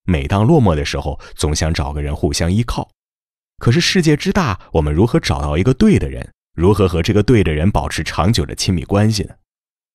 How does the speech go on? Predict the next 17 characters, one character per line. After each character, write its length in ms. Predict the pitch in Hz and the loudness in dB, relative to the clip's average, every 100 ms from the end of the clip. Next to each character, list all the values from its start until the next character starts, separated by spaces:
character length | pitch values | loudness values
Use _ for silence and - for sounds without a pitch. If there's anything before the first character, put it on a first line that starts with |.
| _ - | _ -2
我 80 | 82 | 2
们 120 | 101 | 2
一 100 | 101 | 2
起 140 | - | 0
来 140 | 71 78 | -4 -2
听 180 | 98 | 0
听 140 | 92 73 | 0 0
周 120 | 104 | 0
国 160 | 98 107 | 2 2
平 240 | - 82 | 0 -2
对 120 | 98 | 0
于 120 | 80 | 0
情 320 | 110 - - 151 | -2 -2 0 0
感 120 | 104 | 0
的 80 | - | -4
看 220 | - - | -8 -8
法。 140 | - | -8